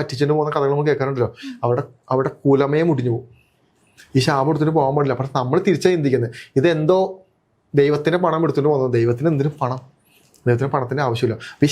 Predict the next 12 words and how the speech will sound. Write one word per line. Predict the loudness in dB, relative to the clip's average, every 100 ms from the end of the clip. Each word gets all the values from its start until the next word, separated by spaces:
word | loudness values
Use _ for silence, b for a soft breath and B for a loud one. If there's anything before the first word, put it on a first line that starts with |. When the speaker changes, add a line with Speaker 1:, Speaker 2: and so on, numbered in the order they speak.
| 2
Speaker 1:
ശാപം | 2 2 2 0
കിട്ടിയ | 2 2 2
സാധനം, | 0 0 -6 -6 -6
ഇത്തരത്തിലുള്ള | 0 2 2 0
സാധനങ്ങൾ | 0 0 0
നമ്മൾ | 0 0 0
എടുക്കുമ്പോൾ | -2 -6 -4 0
ശ്രദ്ധിച്ച്, | 0 0 -4 -6 -2
ശ്രദ്ധിക്കുക. | -2 0 0 0 -2 -6 B B B
അങ്ങനെ | 0 2
സാധനങ്ങൾ | 2 0 0
കാണുന്നുണ്ടെങ്കിൽ | 0 0 0 0